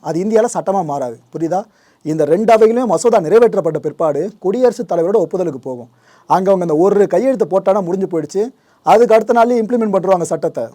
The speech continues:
So, இந்தியால இனிமே யாருமே கையில வாட்ச் கட்டக்கூடாது சொல்லிட்டு. இப்படிதான் அங்க ஒரு ஒரு சட்டமும் நம்ம நாட்டுல ஏற்றப்படும். இதுக்காக எம் பிஸ்க்கு பேரு பார்த்தீங்கன்னா, இன்னொரு பேரு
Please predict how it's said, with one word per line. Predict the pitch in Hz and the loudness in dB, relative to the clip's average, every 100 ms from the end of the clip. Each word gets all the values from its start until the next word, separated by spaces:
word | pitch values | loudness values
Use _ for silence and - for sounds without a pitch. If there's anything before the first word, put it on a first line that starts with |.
| _ | _
So, | - 208 208 | -2 2 4
இந்தியால | 180 233 226 | 4 2 4
இனிமே | 190 202 | 2 0
யாருமே | 175 160 202 240 - | 0 0 -4 -6 -4
கையில | 190 165 | 0 2
வாட்ச் | 185 - | 0 -2
கட்டக்கூடாது | 156 160 151 | -6 -4 -4
சொல்லிட்டு. | 143 139 117 113 _ _ _ | -6 -10 -18 -20 _ _ _
இப்படிதான் | 160 170 202 | -6 0 2
அங்க | 214 151 | 2 2
ஒரு | 180 240 | 2 2
ஒரு | 202 | 2
சட்டமும் | 175 156 156 165 247 | 0 -4 -6 -6 -6
நம்ம | 147 156 185 | -4 -2 -2
நாட்டுல | 190 | -2
ஏற்றப்படும். | 156 160 135 113 - _ _ _ - | -4 -4 -10 -12 -16 _ _ _ -2
இதுக்காக | 185 214 214 214 | 0 2 2 4
எம் | 175 214 | 2 0
பிஸ்க்கு | 269 254 208 | -2 -6 -4
பேரு | - 214 | 0 2
பார்த்தீங்கன்னா, | 170 165 180 | 2 0 -2
இன்னொரு | 170 180 | -2 -4
பேரு | 175 165 151 196 160 | 0 0 2 0 -2